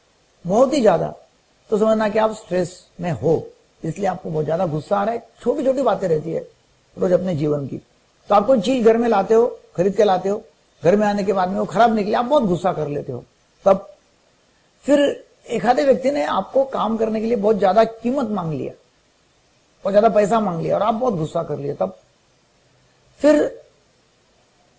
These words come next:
गलती बहुत सारे लोगों ने किया और आपको ही पूछा कि आपने ये ऐसा क्यों किया, आपको जवाब पूछा कि ऐसा क्यों हुआ, आपको बहुत ही गुस्सा आ गया। तब आपकी गाड़ी कहीं फंस गई है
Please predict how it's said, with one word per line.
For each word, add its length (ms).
गलती 300
बहुत 240
सारे 160
लोगों 220
ने 140
किया 240
और 200
आपको 320
ही 60
पूछा 400
कि 80
आपने 300
ये 80
ऐसा 200
क्यों 280
किया, 240
आपको 200
जवाब 220
पूछा 200
कि 80
ऐसा 200
क्यों 200
हुआ, 260
आपको 200
बहुत 200
ही 40
गुस्सा 300
आ 80
गया। 140
तब 300
आपकी 300
गाड़ी 220
कहीं 160
फंस 260
गई 260
है 180